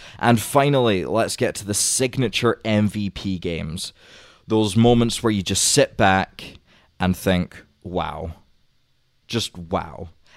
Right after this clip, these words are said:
And this year, P G has had numerous games like this already. I'll go through a few of them. You got, remember that game,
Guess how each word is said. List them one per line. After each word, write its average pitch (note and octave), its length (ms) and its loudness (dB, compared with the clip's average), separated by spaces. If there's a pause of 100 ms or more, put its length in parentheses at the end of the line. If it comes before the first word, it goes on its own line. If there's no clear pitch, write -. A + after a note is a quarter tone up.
(120)
And G#2 480 0
this B2 380 0
year, B2 400 2 (800)
P A2+ 200 -4
G G#2 300 -2
has G2 420 -2
had G2 480 -4
numerous G#2+ 680 2
games F2 480 -2 (260)
like F2+ 160 -2
this F2 220 -4
already. E2+ 400 -2
I'll D#2 100 -10
go G2 160 -6
through F2+ 240 -6
a D2+ 40 -8
few E2+ 300 -8
of D#2+ 80 -6
them. D#2+ 240 -8 (540)
You G2+ 100 -6
got, A2 220 4
remember A2+ 300 2
that G#2 220 2
game, A2+ 560 4